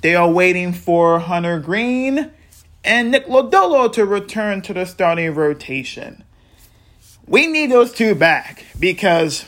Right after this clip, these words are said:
right now, that Reds bullpen, it is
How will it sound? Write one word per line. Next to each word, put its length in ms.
right 400
now, 340
that 220
Reds 300
bullpen, 760
it 380
is 400